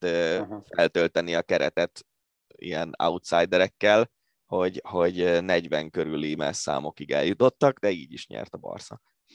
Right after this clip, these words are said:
Speaker 2: Hát igaz, az N B A-ben is, tudod, ezek a, a visszavonult, de még azért valamilyen szinten edzésben lévő játékosok, vagy éppen szakkommentárként, szakkommentátorként dolgozó játékosok viccesen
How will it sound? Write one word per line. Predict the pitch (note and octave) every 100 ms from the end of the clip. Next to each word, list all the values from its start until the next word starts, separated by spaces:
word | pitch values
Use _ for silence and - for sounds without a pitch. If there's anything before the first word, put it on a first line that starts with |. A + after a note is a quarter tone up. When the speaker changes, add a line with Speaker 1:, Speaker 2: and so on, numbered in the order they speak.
| _ _
Speaker 2:
Hát | C#3+
igaz, | F#3 A#2+
az | C#3+
N |
B | C3
A-ben | G#2+ G2
is, | G#2 -
tudod, | A#2 - A2+
ezek | G#2 G#2 -
a, | A2 G#2 -
a | B2 A2+
visszavonult, | C#3+ - G#2+ A2 A2+
de | A2+
még | A2 A2
azért | A2 A2
valamilyen | B2 A#2 G2+
szinten | A2 G#2
edzésben | A2 G#2+ G2 G2+
lévő | G2+ G2
játékosok, | G2 G2+ G2+ G#2 A2 A#2 G#2+
vagy | G2+
éppen | G#2 -
szakkommentárként, | G#2 A#2 - A#2 G#2+ G#2+ G#2 A2 G#2+ G#2+ G#2 _ _ - -
szakkommentátorként | - B2+ - A#2+ A2 G#2 G#2+ G#2 G#2 - G#2
dolgozó | G#2+ G#2 G#2+
játékosok | G#2 G#2+ A2+ A#2 B2 A2+ - _ _
viccesen | A#2+ B2+ A#2 - A#2 A#2